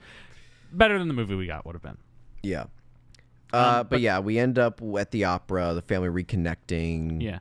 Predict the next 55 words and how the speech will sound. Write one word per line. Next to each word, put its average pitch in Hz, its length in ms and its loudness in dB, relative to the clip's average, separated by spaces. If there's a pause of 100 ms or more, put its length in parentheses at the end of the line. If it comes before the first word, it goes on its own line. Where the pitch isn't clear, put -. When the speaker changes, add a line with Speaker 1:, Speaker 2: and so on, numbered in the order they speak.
Speaker 2:
all 82 200 -4
that 80 200 -6
stuff. 78 580 -6
Speaker 1:
And 117 80 -6
then 117 200 -2
we 120 100 2
get 120 140 4
another 117 260 2
Fraser 104 440 -2
narration 90 520 -10
to 92 60 -12
close 87 300 -12
us 101 140 -14
out. 85 320 -8
Speaker 2:
Yeah, 76 220 -4
voiceover. 78 840 -4
Speaker 1:
As 113 120 -4
he's 123 140 -4
like, 110 240 0 (340)
"Yeah, 98 340 -6 (100)
you 104 120 0
know, 107 260 2 (320)
Speaker 2:
Rob 107 320 4
Speaker 1:
our, 131 80 6
my - 20 4
Speaker 2:
left 107 180 2
Speaker 1:
family 143 280 2
got 104 100 2
back 95 100 2
Speaker 2:
Suzanne. 90 140 0
Speaker 1:
together." 98 260 0 (540)
But 143 140 6
he 147 80 -2
still, 175 320 2
he 127 180 -8
takes 165 240 2
care 151 140 4
of 120 80 2
his 117 120 0
son 113 180 0
on - 20 2
the 107 100 2
Speaker 2:
Takes 98 120 -2
care 98 40 -2
Speaker 1:
weekend. 101 140 2
Speaker 2:
of 101 60 0
Speaker 1:
And 185 100 2
I'm 208 40 6
Speaker 2:
his 214 80 4
Speaker 1:
like, - 20 -4
Speaker 2:
son. - 80 -2
Speaker 1:
"Wait. 226 260 2 (1400)
Wait 240 240 6
a 165 60 0
second." - 500 -6